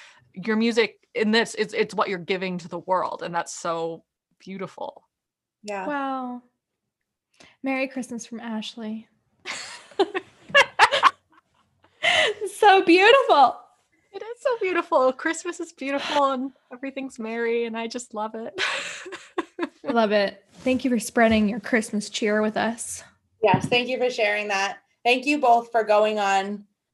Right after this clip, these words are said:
Speaker 2: these journeys together. I think that is pretty incredible that, you know, we were able to dip into a, a yesteryear that is not too different from this year, a commercialization, but, like, pop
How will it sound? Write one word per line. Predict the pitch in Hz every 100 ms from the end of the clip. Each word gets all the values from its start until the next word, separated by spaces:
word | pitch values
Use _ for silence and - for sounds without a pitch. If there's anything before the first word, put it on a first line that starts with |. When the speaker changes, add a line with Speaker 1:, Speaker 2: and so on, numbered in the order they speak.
| _
Speaker 2:
these | 247 262
journeys | 196 240 285 339 262 -
together. | 180 170 175
I | 180
think | 185 208
that | 202 208
is | 214
pretty | - 233 208
incredible | 202 226 220 196 175 175
that, | 170 - _ _ _ _ _ _ _ _ -
you | 214
know, | 185 170
we | 180 190
were | 185
able | 190 190 196
to | 196 180 175 - 175
dip | 214 208
into | 208 202 185 196
a, | 180 175 - _ _ -
a |
yesteryear | 190 196 196 - 208 190 180 180 175 175 190
that | 170 196
is | 170 175
not | 175 196
too | 190
different | 185 180 -
from | 208 185
this | 180 180
year, | 190 180 180 180 _ _ _ _ -
a | 175
commercialization, | 208 202 196 196 214 196 185 180 190 196 208 190 190 180 _ _ _ _ _ _
but, | 180 233 208
like, | 208 190 -
pop | - 240 240 233